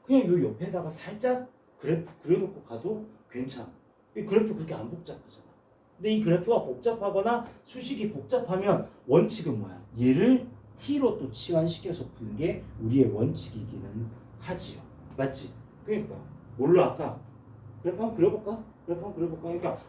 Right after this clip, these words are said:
그래프가 이렇게 안 풀어봤으니까 우리가 이게 그래프가 그렇게 안 복잡하잖아. 그리고 묶고 있는 것도 이게 뭐 꼬아놓은 게 별로 없잖아.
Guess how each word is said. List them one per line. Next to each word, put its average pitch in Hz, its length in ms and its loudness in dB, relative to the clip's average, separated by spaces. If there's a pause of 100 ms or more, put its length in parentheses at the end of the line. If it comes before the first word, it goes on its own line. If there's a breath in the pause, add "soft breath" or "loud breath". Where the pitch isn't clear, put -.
그래프가 202 460 0
이렇게 233 240 0
안 143 180 -2
풀어봤으니까 127 480 0
우리가 101 260 -10 (260 loud breath)
이게 254 460 8
그래프가 269 320 4
그렇게 - 200 -2
안 131 220 0
복잡하잖아. 131 680 -4 (240)
그리고 220 160 2
묶고 170 460 0
있는 285 180 2
것도 247 360 4
이게 196 200 -2
뭐 175 220 0
꼬아놓은 294 340 4
게 220 140 0
별로 170 220 4
없잖아. 139 340 0